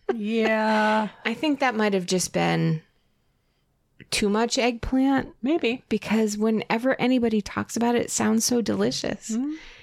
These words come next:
Speaker 2: And I miss it, that jammy, you know, when you let it cook down. And
Speaker 1: Yeah. Maybe that was, I think it might be the texture that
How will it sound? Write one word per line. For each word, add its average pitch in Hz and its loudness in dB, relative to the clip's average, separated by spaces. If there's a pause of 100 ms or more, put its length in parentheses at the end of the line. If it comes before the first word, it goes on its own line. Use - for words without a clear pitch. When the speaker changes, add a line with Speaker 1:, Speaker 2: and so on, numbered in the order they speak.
(160)
Speaker 2:
And 190 2
I 190 2
miss 190 2
it, - -4
that - -4
jammy, 190 2 (320)
you - -4
know, 180 0 (680)
when 196 2
you 185 2
let - 0
it - -6
cook - -6 (100)
down. 185 2
And 175 2
Speaker 1:
Yeah. 180 0 (520)
Maybe 311 2
that 196 0
was, 247 -6
I 262 0
think 302 -2 (120)
it 220 -6
might 220 0
be 196 2
the 180 -2
texture 147 -4
that 127 -2